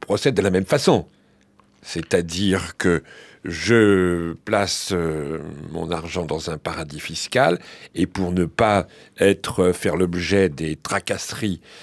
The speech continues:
euh, de, de, du fisc français et de ses, de, et de ses agents, euh, je reverse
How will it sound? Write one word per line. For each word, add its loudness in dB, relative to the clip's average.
euh, 0
de, -4
de, -8
du -10
fisc -10
français 0
et -2
de -4
ses, -6
de, -8
et -4
de -4
ses -6
agents, 2
euh, -4
je -6
reverse 0